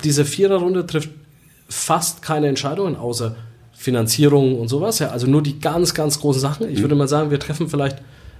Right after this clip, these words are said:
Speaker 1: drei Entscheidungen im Jahr in dieser Viererrunde.
Speaker 2: Mhm.
Speaker 1: Und auch eine Ebene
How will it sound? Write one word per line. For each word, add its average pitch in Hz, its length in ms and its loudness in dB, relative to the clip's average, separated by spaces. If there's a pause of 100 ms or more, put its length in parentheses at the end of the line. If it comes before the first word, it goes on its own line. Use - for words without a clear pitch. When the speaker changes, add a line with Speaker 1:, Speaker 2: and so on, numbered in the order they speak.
(160)
Speaker 1:
drei 135 200 4
Entscheidungen 151 420 2
im 113 40 0
Jahr 117 280 0
in 139 80 -4
dieser 131 200 -2
Viererrunde. 101 480 -6 (260)
Speaker 2:
Mhm. 95 340 -2
Speaker 1:
Und 143 300 2
auch 135 260 -2 (140)
eine 139 280 4
Ebene 123 600 2